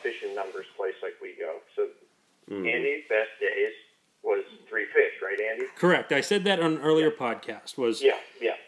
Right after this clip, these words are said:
Speaker 1: yeah. So his best day that he's had is a three fish day.
Speaker 3: Yeah.
Speaker 1: And I, I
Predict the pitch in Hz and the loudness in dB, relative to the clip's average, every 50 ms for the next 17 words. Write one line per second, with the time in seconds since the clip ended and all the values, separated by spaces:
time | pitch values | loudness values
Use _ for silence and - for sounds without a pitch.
0 | _ _ - 110 101 - - - - - - 117 139 156 147 123 135 131 139 - | _ _ -6 -6 -6 -6 -8 -16 -6 -2 2 2 2 2 2 2 2 2 2 0
1 | - 127 117 120 127 127 127 123 - - - 104 104 101 101 104 - - - 101 | 0 0 0 0 0 -2 -4 -6 -8 -8 -4 -4 -4 -2 -4 -6 -8 -8 -10 -10
2 | 95 - - 101 101 - - - 113 107 - - - - - _ _ _ _ _ | -10 -4 -2 -2 -2 -2 -2 -2 -2 -2 -2 -4 -6 -14 -20 _ _ _ _ _
3 | _ - 131 113 101 98 98 85 - - - | _ -10 -8 -6 -6 -4 -4 -4 -2 -2 -4